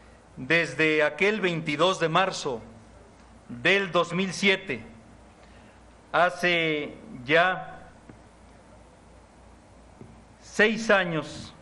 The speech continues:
cinco años en, en que, en ocasión de la inauguración de la presa Barreto,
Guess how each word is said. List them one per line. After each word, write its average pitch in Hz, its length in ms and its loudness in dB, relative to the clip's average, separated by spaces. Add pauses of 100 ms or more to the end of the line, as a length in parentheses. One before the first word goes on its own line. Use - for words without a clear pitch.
(140)
cinco 190 360 2
años 180 360 0
en, 156 240 0
en 156 260 -2
que, 147 440 -2 (600)
en 160 140 2
ocasión 202 540 2
de 180 80 0
la 160 80 0
inauguración 156 640 0
de 170 120 0
la 143 200 0
presa 170 380 2
Barreto, 190 520 -2